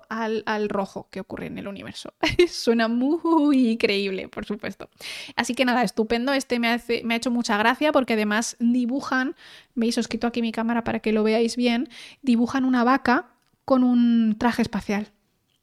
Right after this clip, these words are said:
<laughs> El Big Vaca. <laughs> El Big Vaca, y es que resulta que la nasa, un año cuando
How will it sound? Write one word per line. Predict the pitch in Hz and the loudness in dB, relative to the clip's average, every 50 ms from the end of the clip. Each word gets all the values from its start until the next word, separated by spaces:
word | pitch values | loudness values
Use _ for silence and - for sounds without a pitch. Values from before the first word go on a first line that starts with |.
| _ _ _ _ _ | _ _ _ _ _
<laughs> | - 392 - - - - - _ _ _ _ _ _ | 0 2 2 0 -2 -4 -10 _ _ _ _ _ _
El | - 226 262 254 233 | -2 0 0 2 2
Big | 269 277 254 | 0 0 0
Vaca. | 247 226 240 285 294 - 302 320 - _ - - - - _ - | 0 2 2 2 2 0 -4 -6 -8 _ -14 -14 -14 -16 _ -4
<laughs> | - 311 330 - - 330 349 - _ 349 359 - _ 339 359 - _ _ _ _ _ _ _ _ _ _ _ _ _ _ _ _ _ _ _ _ _ _ _ _ _ _ _ _ - - - - - - _ _ _ _ _ - | -2 -2 -2 0 0 0 0 0 _ -6 -6 -4 _ -4 -4 -4 _ _ _ _ _ _ _ _ _ _ _ _ _ _ _ _ _ _ _ _ _ _ _ _ _ _ _ _ -14 -14 -14 -14 -16 -20 _ _ _ _ _ 0
El | 269 254 254 | 2 2 4
Big | 247 277 269 254 | 4 4 4 4
Vaca, | 285 277 277 269 - 330 339 - | 4 2 2 4 2 2 2 2
y | 277 277 254 | 0 0 -2
es | 269 - | -2 -2
que | - 330 | -2 -2
resulta | - - - 302 277 - 311 | -4 -2 -2 0 0 0 0
que | - - 277 | 0 2 2
la | 254 226 214 214 | 4 4 4 2
nasa, | 226 277 330 320 - - 262 302 427 - _ _ _ _ _ _ _ _ _ _ _ _ _ _ _ _ _ _ _ _ _ _ - | 2 0 0 0 -2 -2 0 0 -2 -2 _ _ _ _ _ _ _ _ _ _ _ _ _ _ _ _ _ _ _ _ _ _ -2
un | 277 294 302 302 | 0 2 4 4
año | 320 339 339 302 269 262 285 320 339 | 4 6 6 6 6 6 6 4 4
cuando | - - 254 240 233 233 226 226 226 226 | 4 4 4 6 6 6 6 6 6 4